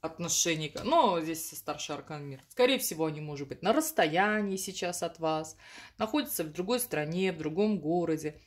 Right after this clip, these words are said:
Или же она ему постоянно сейчас долдонит: "Давай переедем, давай, вот к маме в Сочи поехали". Нет, Краснодарский край, да.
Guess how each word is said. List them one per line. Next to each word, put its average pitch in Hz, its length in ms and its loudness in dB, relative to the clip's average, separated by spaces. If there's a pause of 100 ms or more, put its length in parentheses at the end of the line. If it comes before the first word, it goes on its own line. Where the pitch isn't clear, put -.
(160)
Или 233 300 6
же 196 260 4
она 196 280 6
ему 196 200 2
постоянно 185 720 2
сейчас 156 400 -6
долдонит: 147 640 2
"Давай 196 360 8
переедем, 139 720 -6
давай, 202 440 4
вот 240 320 0
к - 80 -14
маме 302 460 2
в 302 40 -6
Сочи 190 520 0
поехали". 151 720 -4
Нет, 208 380 -2
Краснодарский 208 800 -4
край, - 360 0 (640)
да. 208 360 2